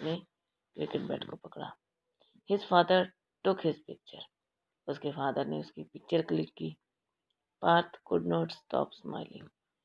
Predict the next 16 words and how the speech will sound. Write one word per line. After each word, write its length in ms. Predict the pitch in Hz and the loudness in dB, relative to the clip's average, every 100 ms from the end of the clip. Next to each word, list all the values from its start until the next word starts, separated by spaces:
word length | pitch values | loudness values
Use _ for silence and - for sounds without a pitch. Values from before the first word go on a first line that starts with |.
| _ _ | _ _
वो 80 | - | -4
हंसते 340 | 160 143 - 160 | -2 -2 0 0
हुए 140 | 156 | 2
नहीं 340 | 151 135 143 | -2 -6 -10
रुका। 400 | - - - - _ _ _ _ _ _ _ _ _ | -10 -12 -16 -20 _ _ _ _ _ _ _ _ _
Look 220 | 170 214 214 - | 2 2 2 4
how 200 | 165 185 | 8 8
happy 320 | 156 147 - 170 165 | 6 0 -2 -12 -6
he 280 | 147 131 - | -6 -6 -8
is, 60 | - _ | -18 _
देखो 260 | 170 170 175 | -6 -4 -6
कि 180 | 175 185 | -6 -6
वो 140 | 165 | -6
कितना 400 | 147 160 170 170 | -6 -8 -4 -6
खुश 420 | 160 - 165 - | -6 -8 -8 -8
है, 160 | 123 | -14